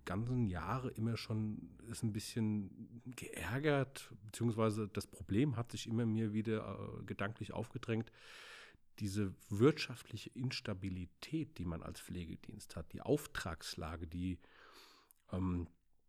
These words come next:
sehr schwammig ist und, und sehr starken Schwankungen nach oben und unten unterliegt, das, das war immer so, das, das kommt immer wieder in einem hoch und, äh, viele Gedanken darum gemacht, wie man hier irgendwie versuchen kann,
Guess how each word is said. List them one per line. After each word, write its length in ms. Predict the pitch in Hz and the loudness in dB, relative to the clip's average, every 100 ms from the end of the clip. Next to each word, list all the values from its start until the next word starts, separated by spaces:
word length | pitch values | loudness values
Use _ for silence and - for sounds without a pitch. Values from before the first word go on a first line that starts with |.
| _ _ - - | _ _ -6 -4
sehr 280 | - - 98 | 0 4 4
schwammig 640 | - - 101 123 135 - | 4 4 6 6 6 4
ist 260 | 123 113 - | -2 -2 0
und, 280 | 107 104 98 | 0 0 -4
und 360 | 98 98 98 | -6 -6 -4
sehr 220 | 117 110 | 4 4
starken 840 | 110 - - 98 107 - 113 104 98 | 4 0 2 2 2 2 4 4 4
Schwankungen 720 | - 107 98 147 - 113 104 | 0 4 4 4 4 4 4
nach 180 | 95 - | 2 0
oben 320 | 139 143 131 | 4 4 4
und 320 | - 143 139 | 4 4 4
unten 340 | 127 156 - 110 | 2 2 0 -2
unterliegt, 640 | 92 95 90 90 101 - - - - - - - - - | 0 0 2 2 0 -2 -18 -20 -20 -18 -18 -18 -18 -4
das, 320 | 104 - - | -2 -2 -4
das 220 | 95 - | -6 0
war 100 | 90 | 0
immer 240 | 92 117 117 | 4 6 6
so, 440 | 101 107 104 - - | 4 4 4 0 -4
das, 200 | 104 - | -6 -4
das 160 | 104 - | -8 4
kommt 280 | 127 135 | 6 6
immer 220 | 139 156 131 | 6 6 6
wieder 220 | 143 135 | 2 2
in 100 | 120 | 0
einem 360 | 113 110 95 101 | 2 4 4 4
hoch 300 | 113 175 - | 4 4 0
und, 240 | 117 110 | -4 -4
äh, 40 | 98 101 113 104 | -8 -8 -8 -10
viele 300 | - 123 123 | -4 0 0
Gedanken 440 | 104 90 101 139 | 0 -2 -2 0
darum 260 | 131 - 120 | -2 0 2
gemacht, 220 | 113 110 | 2 2
wie 80 | 113 | 4
man 160 | 110 95 | 4 4
hier 260 | 80 127 | 4 2
irgendwie 540 | 101 113 117 113 113 107 | 2 0 0 2 2 2
versuchen 540 | - 92 95 127 117 | 0 0 2 2 -2
kann, 260 | - 107 | 0 2